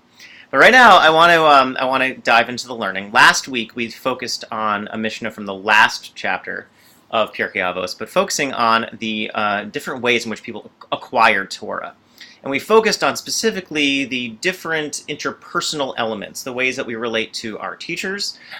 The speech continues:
the ways that we relate to our peers, and the ways that we relate to our own students as we become teachers ourselves. That's the, uh, thread I wanna pick up this week. We're gonna look at a very, uh,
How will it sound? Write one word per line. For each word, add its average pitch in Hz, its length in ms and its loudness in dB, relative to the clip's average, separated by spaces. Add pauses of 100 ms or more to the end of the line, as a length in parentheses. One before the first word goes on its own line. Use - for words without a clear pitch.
the 135 100 -6
ways 123 220 0
that 120 80 -6
we 113 120 -8
relate 107 300 -4
to 95 140 -14
our 101 120 -8
peers, 190 520 -4
and 127 100 -12
the 120 60 -6
ways 120 240 -2
that 120 140 -10
we 113 100 -12
relate 107 320 -6
to - 160 -14
our 104 180 -6
own 123 280 -6
students 85 560 -10
as 98 120 -10
we 110 160 -10
become 92 320 -14
teachers 92 400 -16
ourselves. - 600 -6 (720)
That's 165 400 4
the, 185 180 0
uh, 147 120 6
thread 147 360 4
I 135 60 4
wanna 127 180 -2
pick - 220 -8
up 120 140 -4
this - 200 -8
week. 127 180 -6
We're 127 80 -6
gonna 123 160 -4
look 117 160 -4
at 110 120 -2
a 104 80 -4
very, 127 720 0
uh, 110 320 0